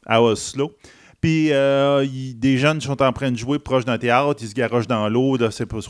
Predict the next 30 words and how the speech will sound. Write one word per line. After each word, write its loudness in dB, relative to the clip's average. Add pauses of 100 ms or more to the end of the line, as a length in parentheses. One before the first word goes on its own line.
dans -2
la 0
baie, 2
puis -4
et -10
cetera. -4 (300)
Puis, 4
à -
un 4
moment 4
donné, 0
il, -2 (500)
il -10
y -8
a -8
comme -2
un 2
flash 0
de 0
lumière, 0
puis -12
il 0
y 4
a 2
des -4
personnes -6
qui -4
apparaissent 2
dans 2
l'eau, 0